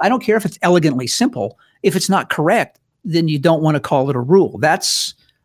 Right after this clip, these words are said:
another one of my pet peeves. But that four percent rule does make a difference. And when he did the math, when Bengen did the math to figure all this out and wrote extensively about it, we had different investment returns.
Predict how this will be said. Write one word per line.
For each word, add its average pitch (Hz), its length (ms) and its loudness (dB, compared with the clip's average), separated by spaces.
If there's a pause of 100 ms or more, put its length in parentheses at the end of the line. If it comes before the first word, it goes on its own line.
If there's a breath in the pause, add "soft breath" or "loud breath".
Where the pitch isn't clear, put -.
(160)
another 160 280 2
one 143 160 2
of 131 60 0
my 131 100 -2
pet - 300 -8
peeves. 196 440 -2 (220)
But - 380 -2 (540 soft breath)
that 147 180 0
four 196 220 2
percent 185 520 -2
rule 160 640 2 (380 soft breath)
does 233 340 4
make 190 240 2
a 170 60 0
difference. 160 480 -2
And 160 240 -2
when 185 120 0
he 185 160 -4
did 180 220 2
the 175 80 0
math, 156 440 -2
when 147 180 0
Bengen 151 500 -2
did 147 200 -2
the 135 60 -4
math 151 420 -4
to 135 80 -8
figure 135 320 -2
all 127 120 -2
this 113 200 -6
out 165 340 0 (460 soft breath)
and 151 140 0
wrote 156 180 4
extensively 156 640 -2
about 110 300 -8
it, 143 180 -12 (280)
we 175 260 2
had 185 240 2
different 180 300 2
investment 160 480 0
returns. 151 680 -2